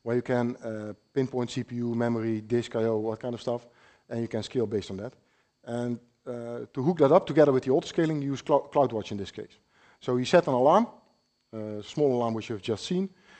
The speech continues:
where you state, "Okay, I want to me-, uh, measure on C P U or I want to measure on memory, do something for me." And you can also send email or whatsoever, but I've chosen to just,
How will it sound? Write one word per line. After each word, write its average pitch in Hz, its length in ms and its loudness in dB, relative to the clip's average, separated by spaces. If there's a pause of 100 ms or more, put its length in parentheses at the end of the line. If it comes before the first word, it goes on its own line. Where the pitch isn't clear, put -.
(260)
where 120 160 0
you 120 80 0
state, 135 380 2
"Okay, 135 420 2
I 113 140 -2
want 123 180 -2
to 123 80 -10
me-, 123 200 4
uh, 139 280 0
measure 131 300 2
on 113 320 -4
C - 180 -4
P 160 120 -4
U 196 200 0
or 110 120 -2
I - 20 -6
want 107 140 -8
to 110 60 -8
measure 117 280 -2
on 113 80 -4
memory, 170 380 0 (580)
do 156 100 2
something 107 300 -2
for 101 140 -12
me." 87 120 -14 (460)
And 113 80 -8
you 113 80 -6
can 127 100 0
also 135 240 2
send 127 300 2
email 127 340 2
or 113 80 2
whatsoever, 131 400 0
but 110 180 -6 (120)
I've 120 160 -6
chosen 117 300 -2
to 120 100 -14
just, 110 320 -6